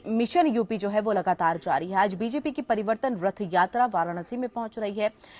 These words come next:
इस मौके पर वाराणसी में एक जनसभा का आयोजन किया गया, जिसे बीजेपी के प्रदेश अध्यक्ष केशव प्रसाद मौर्य और केंद्रीय मंत्री महेंद्र नाथ पांडे संबोधित करेंगे। जाहिर है कि इस वक्त बीजेपी चुनाव की तैयारी में जोर शोर से जुट गई है।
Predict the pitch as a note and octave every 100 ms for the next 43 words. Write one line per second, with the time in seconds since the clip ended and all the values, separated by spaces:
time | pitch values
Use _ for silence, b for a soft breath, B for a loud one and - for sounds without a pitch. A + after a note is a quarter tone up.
0 | B C4 C4 C4 E4+ E4+ E4+ D4 G#3+ G#3+
1 | C4+ C4+ C4+ C4 D4 G#3+ F#3+ G3+ G3+ A3+
2 | A3+ - E3 D#3 C4+ C#4 - A3+ G#3 A3
3 | A3 F#3+ G#3 F3 F3 G3 C4 A#3 C4 B3
4 | F3 E3+ F3 E3 C#3+ G3 B3+ - b b
5 | _ C4+ D4 - F4 F4 F#3+ F#3 F#3+ F#3+
6 | F3+ E3+ F#3+ C4+ F3+ D#3+ G3 G#3+ A3 G3+
7 | D#3 G#3 B3+ F3+ E3+ F3 D#3+ D#3 G#3+ B3
8 | - D#3 D3 G#3 - G#3 D#3 D3 - C#3
9 | E3 E3+ - B B B G3+ A3+ C#4 F#4
10 | F4+ G4 D#4+ C4+ D4 E4 A3 A3+ C#4+ D4
11 | B3+ A3+ G#3 - - F#3 F3+ F#3+ B3 G3+
12 | D3+ F3 E3 - G#3+ B3 A3+ A#3 - G#3+
13 | G#3+ G3+